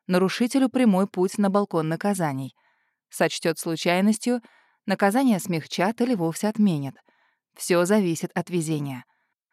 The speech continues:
Он сейчас рисковал, потому что не мог поступить иначе. Его Шидзунь вместе с Ин Синхуа задержалась в пустынном крае, где полным-полно демонов,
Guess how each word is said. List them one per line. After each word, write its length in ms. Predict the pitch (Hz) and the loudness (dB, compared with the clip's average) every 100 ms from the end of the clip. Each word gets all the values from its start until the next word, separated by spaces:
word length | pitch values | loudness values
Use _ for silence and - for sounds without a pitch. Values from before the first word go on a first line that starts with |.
| _ | _
Он 220 | - 226 233 | 2 4 4
сейчас 400 | 254 226 226 214 | 0 0 -2 0
рисковал, 580 | 220 - 214 170 131 - _ - | -2 2 0 2 -4 -8 _ -4
потому 320 | 208 202 214 | 2 4 4
что 160 | - | 4
не 140 | 208 208 | 4 6
мог 240 | 190 147 | 4 2
поступить 500 | - 151 160 165 160 | -6 -6 -4 -4 -2
иначе. 460 | 185 170 - - - _ _ _ - - | -2 -2 -6 -14 -18 _ _ _ -20 -2
Его 280 | 196 208 240 | 2 4 4
Шидзунь 580 | - 220 185 202 247 185 | 2 -2 0 4 6 4
вместе 440 | 160 196 196 196 | 4 2 2 -2
с 120 | - | -2
Ин 120 | 202 | 0
Синхуа 540 | 190 196 180 - 190 202 | 0 -2 -2 2 2 2
задержалась 680 | 185 175 165 175 196 175 - | 0 0 0 2 2 2 -2
в 80 | |
пустынном 540 | - 170 - 202 196 165 | -4 -4 2 4 4 2
крае, 420 | - 202 180 156 - - - | 2 2 4 0 -4 -18 -6
где 200 | 185 202 | 0 2
полным-полно 680 | 220 214 247 233 214 214 220 | 4 6 6 6 4 6 4
демонов, 560 | 175 233 220 165 151 | 4 4 4 4 -2